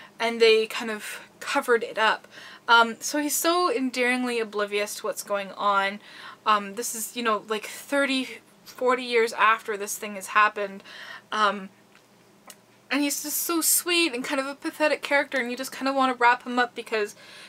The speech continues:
you know, you, you realize he's destroyed, um, by the end of the book by finding out what's happened, um,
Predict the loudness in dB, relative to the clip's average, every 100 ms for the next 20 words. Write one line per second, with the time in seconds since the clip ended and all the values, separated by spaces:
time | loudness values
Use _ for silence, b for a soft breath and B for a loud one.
0 | B -2 0 0 -4 -12 -14 -2 2 4
1 | 2 0 -6 -6 -4 -2 0 2 6 6
2 | 6 4 2 0 B B B 2 6 6
3 | 4 -2 2 2 4 0 -4 0 0 2
4 | 0 0 -4 -2 -2 0 -4 -4 -2 -2
5 | 2 2 2 0 -6 -8 B B B -8
6 | -2 -2 -4 -16